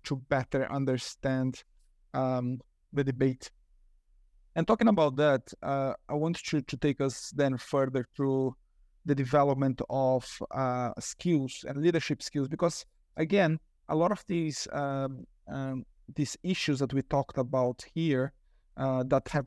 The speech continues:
been developed with technology or with changes in society, uh, all the, you know, the increasing awareness of, of some of our, uh, global challenges, um, are, are really put, uh, put in check, um, you know, scientific knowledge,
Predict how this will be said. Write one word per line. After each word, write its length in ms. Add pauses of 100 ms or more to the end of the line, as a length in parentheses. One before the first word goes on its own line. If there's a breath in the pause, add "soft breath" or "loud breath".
(120)
been 100
developed 420
with 120 (180)
technology 1000
or 440
with 320
changes 340
in 60
society, 920 (480)
uh, 360 (160)
all 300
the, 260
you 100
know, 140
the 80
increasing 440
awareness 580
of, 320
of 140
some 240
of 140
our, 240 (200)
uh, 280 (120)
global 320
challenges, 800 (440)
um, 340
are, 180
are 140
really 220
put, 220 (220)
uh, 240 (140)
put 160
in 240
check, 440 (440)
um, 560 (280)
you 80
know, 100
scientific 480
knowledge, 540